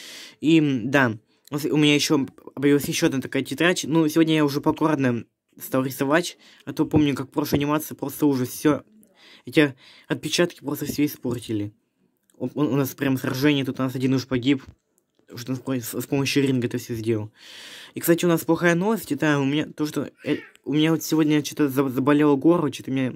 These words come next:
ну, это, конечно, не, не коронавирус, нет, но, да, сегодня просто у меня горло что-то болит. Ну, там, Акихару, он там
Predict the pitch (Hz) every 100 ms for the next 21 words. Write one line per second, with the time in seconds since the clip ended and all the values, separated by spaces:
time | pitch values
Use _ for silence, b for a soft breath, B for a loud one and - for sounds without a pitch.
0 | - 165 160 156 151 160 127 147 156 160
1 | 151 180 175 - 147 165 156 B B B
2 | B B B 143 147 139 135 - _ -
3 | 139 143 131 135 131 135 143 139 127 156
4 | 143 131 123 113 113 107 110 - 185 135
5 | - 131 113 B B B B B 147 131
6 | - 147 156 147 127 127 117